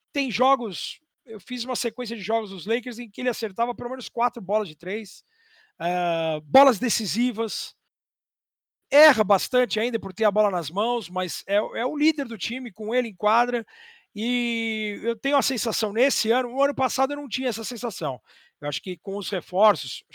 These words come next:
a chegada do Schroeder, e o Schroeder cada vez mais encaixado. O Schroeder fez uma partida agora contra o Oklahoma City Thunder, tudo bem que tinha a lei do ex em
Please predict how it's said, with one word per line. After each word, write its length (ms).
a 60
chegada 400
do 60
Schroeder, 460
e 40
o 40
Schroeder 360
cada 200
vez 200
mais 200
encaixado. 680
O 540
Schroeder 260
fez 200
uma 140
partida 380
agora 260
contra 240
o 40
Oklahoma 320
City 200
Thunder, 260
tudo 160
bem 140
que 80
tinha 220
a 20
lei 180
do 160
ex 380
em 200